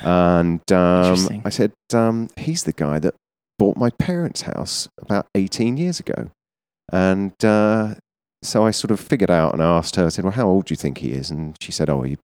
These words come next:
Speaker 1: sort of must be nearly sixty-five." So I figured, "Well, he's probably close to retiring." So I wrote him a letter and said who I was. I'd grown up in the house and I was looking for somewhere to buy, blah, blah, blah. Uh,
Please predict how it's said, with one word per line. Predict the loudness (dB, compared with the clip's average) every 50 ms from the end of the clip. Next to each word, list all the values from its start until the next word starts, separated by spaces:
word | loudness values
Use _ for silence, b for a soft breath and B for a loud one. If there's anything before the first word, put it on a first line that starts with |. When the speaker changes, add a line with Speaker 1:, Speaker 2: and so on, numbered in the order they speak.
| _ _ -14
Speaker 1:
sort | -14 -10 -10
of | -10 -6
must | -6 -6 -6 -6
be | -6
nearly | -2 -2 -2 -2 -4 -6
sixty-five." | -8 -8 -8 -8 -10 -14 -4 -2 -2 -2 -2 -4 -8 -8
So | -4 -2 -2
I | -2 -2
figured, | -2 -4 -4 -4 -2 -2
"Well, | -2 -2 -2 -4 -8 _ _ _ _ _ _
he's | -20 -20 _ _ _ _ _ _ -14 -4
probably | -2 -2 -2 -2
close | -6 -2 -2 -2 -2 -2
to | -4 -4
retiring." | -4 0 0 2 2 2 2 0
So | 0 2 4 4 4 2 2
I | 0
wrote | 2 2 2 0 0
him | -2 -2
a | -2
letter | -2 -2 -4 -4
and | -4 -4 -2
said | -2 0 0 0 -2 -8 -16 _ _ _ _ _ _ -4
who | -2 -2
I | 0
was. | 2 4 4 6 6 4 4 2 -2 -8
I'd | -8 -4
grown | -2 -2 0 0 -2
up | -4 -6
in | -8 -6
the | -2
house | 2 2 4 2 2 0 -4
and | -6 -4
I | -4
was | -4 -4
looking | -4 -6 -6 -8 -12
for | -12 -14 -12
somewhere | -10 -10 -10 -10
to | -12 -6 _
buy, | 0 0 0 0
blah, | -2 -4 -8 -8
blah, | -8 -8 -8 -8
blah. | -8 _ _ -18 -16 -16 -16 -18 -20 _ -2 0
Uh, | 2 2 4 4 4 2 2 0